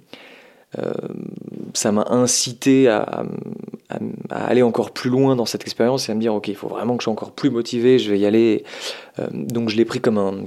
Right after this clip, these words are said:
comme un challenge. Et donc, du coup, après l'alimentation, c'était mon habitation. Et là, pour le coup, mon habitation, je m'y attendais vraiment pas. Euh, je savais, en fait, déjà même pas à quoi je me chauffais avant de faire ce calcul.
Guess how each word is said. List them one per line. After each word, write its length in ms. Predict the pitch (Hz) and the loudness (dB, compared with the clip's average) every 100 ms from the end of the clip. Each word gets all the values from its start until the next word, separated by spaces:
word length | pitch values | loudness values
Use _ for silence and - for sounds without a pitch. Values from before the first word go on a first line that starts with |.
| - | -4
comme 160 | 98 | -2
un 80 | 98 | -2
challenge. 420 | - 104 147 123 - _ _ _ _ _ _ _ _ _ - | 0 0 0 -4 -10 _ _ _ _ _ _ _ _ _ 0
Et 120 | 127 | 2
donc, 160 | 123 113 | 2 0
du 100 | 113 | -2
coup, 300 | - 170 - | -2 -2 -2
après 300 | 123 120 135 | -2 0 2
l'alimentation, 640 | 127 117 113 107 107 165 | 4 2 2 0 -2 -2
c'était 580 | 165 123 123 139 139 - | 0 0 2 2 2 0
mon 180 | 120 123 | -2 0
habitation. 500 | 117 113 110 104 151 151 | 0 0 -2 -2 -2 -2
Et 80 | 104 | -2
là, 160 | 110 | 0
pour 180 | 127 117 | -2 -2
le 80 | 104 | -2
coup, 140 | - | -2
mon 140 | 131 117 | -4 -2
habitation, 440 | 107 101 101 123 | -2 -2 -4 -4
je 80 | 117 | -4
m'y 60 | 104 | -4
attendais 380 | 101 107 113 - - | -2 -2 -2 -2 -6
vraiment 340 | 113 107 110 | -2 2 2
pas. 160 | 107 - - - - - - _ - | 0 -4 -8 -20 -20 -20 -20 _ -2
Euh, 340 | 107 104 57 - - - - - - _ _ - - | 0 0 -2 -4 -10 -12 -16 -18 -20 _ _ -16 -6
je 140 | 120 | -2
savais, 280 | 117 117 135 | 0 2 2
en 60 | |
fait, 220 | 127 131 120 | 2 0 2
déjà 240 | 117 127 | 2 4
même 220 | 127 123 | 2 2
pas 100 | 131 | 0
à 40 | 139 | 0
quoi 180 | 135 | 2
je 100 | 120 | 2
me 80 | 120 | 2
chauffais 420 | 113 113 - - - _ _ _ | 2 0 0 -6 -10 _ _ _
avant 240 | 104 107 107 | -2 0 0
de 80 | |
faire 180 | 101 110 | -2 -2
ce 120 | - | -2
calcul. 460 | 107 101 98 123 151 | 0 0 0 -2 -2